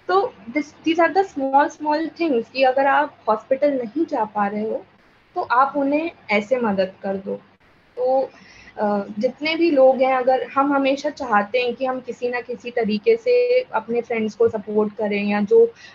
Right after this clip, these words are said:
cancer fighters हैं, हम उन्हें support करें, तो मेरा usually लोगों से यही कहना है कि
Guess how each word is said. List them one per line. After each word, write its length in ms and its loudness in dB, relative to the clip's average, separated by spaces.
cancer 580 0
fighters 640 0
हैं, 180 -4
हम 140 -4
उन्हें 220 -4
support 480 -2
करें, 320 -6
तो 320 -2
मेरा 300 2
usually 640 -4
लोगों 240 4
से 140 -12
यही 180 -2
कहना 360 -8
है 80 -12
कि 280 -6